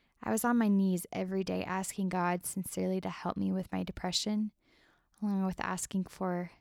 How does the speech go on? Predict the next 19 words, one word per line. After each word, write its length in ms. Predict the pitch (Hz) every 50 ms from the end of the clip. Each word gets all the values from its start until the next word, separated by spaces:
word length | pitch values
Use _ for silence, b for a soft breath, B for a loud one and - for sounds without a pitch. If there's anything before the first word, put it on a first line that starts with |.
| _ _ _
help 300 | - - 185 185 185 -
in 140 | 202 190 190
my 320 | 185 185 180 180 180 185 - -
eating 300 | - 196 175 185 185 185
struggles 480 | - - - 180 175 - 185 175 - -
too. 320 | - - 180 180 190 196 - _ _ _ _ _ _ _ _ _ _ _ _ _ _ _ _ _ _ _ _ _ _ _ _ -
The 120 | - -
Lord 200 | 226 240 269 277
answered 420 | - 220 220 220 208 - 220 202
my 160 | 196 196 190 180
prayer 300 | - - 202 180 185 180
slowly. 680 | - - - 190 180 180 180 180 185 190 202 196 - _ _ _ _ _ - _ _ _ _ _ _ _ _ _ _ _ _ _ _ _ _ _ _
He 100 | - 220
first 300 | 208 - 233 247 247 -
helped 160 | 262 226 226
me 100 | 226 214
see 220 | - - 220 208
clearly 560 | - - - 214 202 202 202 196 202 202 202 196
that 200 | - - -